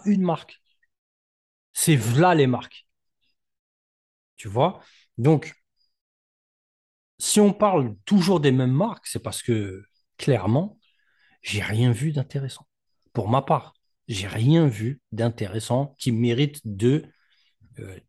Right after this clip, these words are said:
titrer un podcast, de titrer des avis, euh, avec les références ou avec les collections ou avec les, les, la, la créativité soi-disant de ce genre de marque, tu vois. Non, ça, ça rime à rien, tu vois.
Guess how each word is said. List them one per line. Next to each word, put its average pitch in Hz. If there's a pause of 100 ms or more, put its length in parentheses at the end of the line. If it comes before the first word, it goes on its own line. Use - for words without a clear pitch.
titrer 151
un 101
podcast, - (360)
de 110
titrer 139
des 113
avis, 110 (640)
euh, 98
avec 117
les 113
références 117
ou -
avec 101
les 113
collections 117
ou 110
avec 104
les, 90 (800)
les, 95 (300)
la, 92
la 92
créativité 120
soi-disant 107
de 107
ce -
genre 98
de 117
marque, 139
tu -
vois. -
Non, 185
ça, -
ça 101
rime 110
à 117
rien, 131
tu -
vois. -